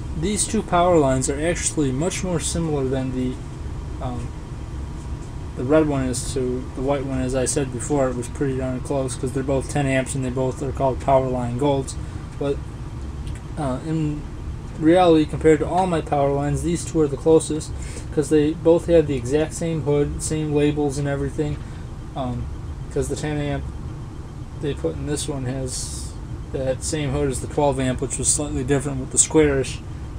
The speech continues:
uh, power switch. Um, the white one, the whole handle design and everything is more geared towards the Bravo two, so there's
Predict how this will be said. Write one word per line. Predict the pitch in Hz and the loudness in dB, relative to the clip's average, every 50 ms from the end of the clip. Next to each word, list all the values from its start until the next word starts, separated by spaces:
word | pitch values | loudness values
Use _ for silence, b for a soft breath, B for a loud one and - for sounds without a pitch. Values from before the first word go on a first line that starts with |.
| - - - - | -10 -10 -8 -6
uh, | 131 127 123 117 - - - - - - - - - - | -6 -6 -6 -6 -6 -8 -8 -10 -10 -10 -10 -10 -8 -2
power | - 151 143 139 135 | 2 2 2 2 0
switch. | - - 147 143 143 143 - - - - - - - - - - - - - - - - - - - | 0 0 0 2 2 0 -4 -6 -8 -8 -8 -8 -6 -6 -6 -6 -6 -8 -8 -8 -8 -8 -8 -8 -6
Um, | 143 139 143 143 139 139 139 139 139 139 135 135 - - - - - - - - - - - - - - - - - - - - - - - - - | -6 -4 -4 -2 -2 -2 -2 -2 -2 -4 -4 -6 -6 -8 -8 -8 -8 -8 -8 -8 -8 -8 -8 -8 -8 -8 -8 -8 -8 -8 -8 -8 -8 -8 -8 -6 -4
the | 147 139 135 135 135 135 135 135 131 - - - - - - - - - | -4 -4 -4 -4 -4 -4 -4 -6 -6 -6 -8 -10 -10 -10 -12 -10 -4 2
white | 147 165 180 202 196 | 6 6 6 6 6
one, | 175 170 165 165 160 156 | 2 0 0 0 0 0
the | 147 151 143 | 0 0 2
whole | 139 165 170 170 165 160 160 160 143 135 143 | 2 4 6 6 6 6 4 2 0 -2 -2
handle | 165 175 170 170 160 147 139 | 0 0 2 4 4 4 4
design | 135 127 135 139 139 139 139 | 2 0 2 2 0 0 0
and | 139 139 | -2 -2
everything | 139 135 139 131 - 156 151 143 | -2 -2 -2 -2 -2 -2 -2 -2
is | 131 120 131 | -2 -2 -2
more | 143 143 143 143 131 - - - - - - - | -2 0 0 0 -2 -2 -6 -10 -12 -10 -8 2
geared | - 156 151 139 - | 4 4 4 4 2
towards | - - 151 147 139 131 - | 2 4 4 4 4 2 0
the | - 139 131 131 131 | -2 0 0 0 -2
Bravo | 131 - 147 147 143 143 139 135 127 | 0 2 4 4 6 6 4 2 2
two, | - - 151 147 135 127 | 2 2 2 2 4 4
so | - - 143 139 | 4 4 4 2
there's | 135 131 127 - - | 2 0 0 -2 -4